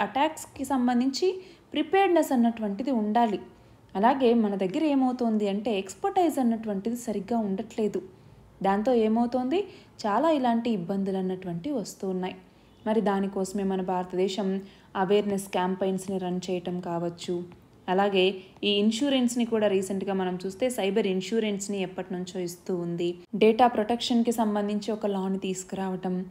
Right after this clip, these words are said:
అలాగే మనకి అవేర్‌నెస్‌ని మరింతగా కల్పించటం ద్వారా, అంటే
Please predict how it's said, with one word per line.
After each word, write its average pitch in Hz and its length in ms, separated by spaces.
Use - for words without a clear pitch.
అలాగే 208 400
మనకి 226 420
అవేర్‌నెస్‌ని 285 560
మరింతగా 208 440
కల్పించటం 196 680
ద్వారా, 185 260
అంటే 214 260